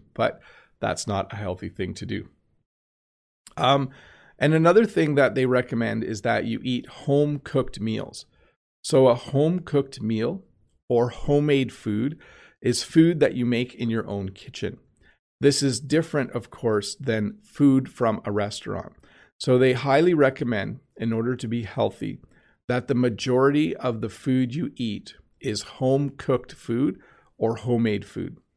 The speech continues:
okay? So all of us probably grew up eating homemade food or home-cooked meals. Um, but then when you get a bit older, when you get your first job, you might start to eat at a restaurant once a week,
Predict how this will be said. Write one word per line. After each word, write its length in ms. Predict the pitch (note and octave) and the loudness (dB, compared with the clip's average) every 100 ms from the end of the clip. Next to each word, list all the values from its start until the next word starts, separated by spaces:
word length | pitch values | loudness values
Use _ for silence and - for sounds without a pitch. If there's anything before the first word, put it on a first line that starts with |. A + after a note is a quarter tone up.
| - - | -16 -10
okay? 300 | A#2 C3 F#3+ - - - | -4 -4 -6 -16 -20 -14
So 240 | - C#3 | 0 4
all 320 | C3+ B2+ C#3 D#3 | 4 6 6 6
of 100 | C#3 | 6
us 220 | C3 - | 2 0
probably 500 | - B2 A#2+ B2 A2+ | -2 -2 0 -4 -4
grew 320 | F#2 B2+ A#2+ | -2 2 4
up 200 | A2+ - | 2 0
eating 340 | A#2 A2 A2 - | -4 -4 -4 -6
homemade 460 | - C3 B2 A2+ G2 | -2 0 2 0 -4
food 340 | A2+ A#2 D#3 _ _ _ - | -4 -4 -6 _ _ _ -4
or 200 | A2+ G2+ | -2 -2
home-cooked 680 | - B2 A#2+ A2 A#2+ - - | -4 -4 -2 -4 -6 -6 -6
meals. 380 | G#2 C3 G3 - _ - _ _ - | -4 -4 -6 -12 _ -20 _ _ 0
Um, 280 | A#2 A2+ | 2 2
but 140 | C3 B2 | 0 2
then 280 | C#3 C3+ A#2+ | 2 2 -2
when 320 | - C3+ C3+ | -2 -2 0
you 100 | B2 | 0
get 280 | C3+ C3+ B2 | 2 2 0
a 60 | |
bit 180 | G#2+ A#2+ - | -2 -2 2
older, 480 | C3+ C3+ C#3 C3+ - | 4 4 2 0 -6
when 160 | - A#2+ | -4 -2
you 100 | A#2 | 0
get 200 | A#2+ - | -2 -2
your 100 | A#2 | -6
first 400 | - A#2+ A2 C#3 | -4 -6 -6 -4
job, 520 | D#3+ E3+ C3+ A#2+ A#2 - - _ - | 2 4 6 4 0 -12 -20 _ -4
you 100 | D#3 | 0
might 220 | A#3+ D4 | 0 -2
start 340 | - F3 D#3 | 0 2 2
to 220 | - C#3 - | 0 -6 -6
eat 280 | - D3 C#3 - | -8 -8 -8 -6
at 80 | |
a 60 | A#2 | -4
restaurant 580 | G#2+ G#2 - - G#2+ - | 0 -2 -4 -6 -6 -4
once 300 | G#2+ A2+ - | -6 -6 -8
a 60 | |
week, 320 | A2+ A#2+ - | -6 -8 -10